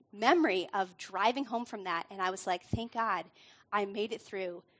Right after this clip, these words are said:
that birthday party, and I never have to plan a birthday party for myself again because I'm twenty-eight, and there's no way I'm still gonna be single by this next time that I have my birthday." And, and the birthdays just <laughs> keep happening, and I have to plan them myself, and it's so stressful. So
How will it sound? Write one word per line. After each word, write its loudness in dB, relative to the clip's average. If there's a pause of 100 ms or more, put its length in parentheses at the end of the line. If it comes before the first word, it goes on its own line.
that 0
birthday 0
party, -4
and -10
I -2
never 0
have -8
to -14
plan -4
a -4
birthday -6
party -4
for -14
myself -4
again -2
because -14
I'm -8
twenty-eight, -4
and -14
there's -4
no 2
way 6
I'm 0
still -4
gonna -6
be -10
single 2
by 8
this -4
next 2
time 2 (280)
that 4
I 4
have 12
my 4
birthday." 2 (360)
And, 4 (100)
and 0
the 2
birthdays 12
just 6
<laughs> 4
keep 12
happening, 10
and 2
I 8
have 8
to 0
plan 2
them 0
myself, 6 (320)
and -12
it's -4
so 4
stressful. -2 (220)
So 4